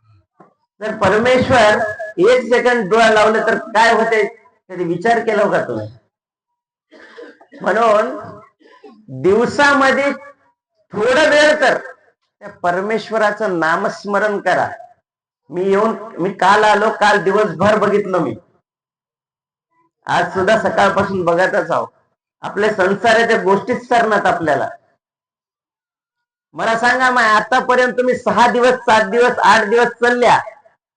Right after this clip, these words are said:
किती जण सतत नाही, एक घंटा तरी नामस्मरण केल्या म्हणून कोण सांगते मला? एक घंटा फक्त. तुम्ही इथं जे पुण्य करताय की नाही, ते तुम्हाला नंतर प्राप्त होते.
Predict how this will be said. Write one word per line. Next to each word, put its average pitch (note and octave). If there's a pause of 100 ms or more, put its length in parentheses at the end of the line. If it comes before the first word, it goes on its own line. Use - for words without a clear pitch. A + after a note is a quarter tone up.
(800)
किती A3
जण C4 (1400)
सतत D4
नाही, C4+ (400)
एक A#3+
घंटा A3
तरी B3
नामस्मरण G#3+
केल्या G3
म्हणून F#3
कोण F3+
सांगते B2
मला? G#2+ (1040)
एक G#3+
घंटा G#3
फक्त. - (1700)
तुम्ही C4
इथं C#4+
जे D4
पुण्य C4
करताय A#3+
की G#3+
नाही, B3
ते -
तुम्हाला A3+ (460)
नंतर F#3
प्राप्त A#3
होते. G3+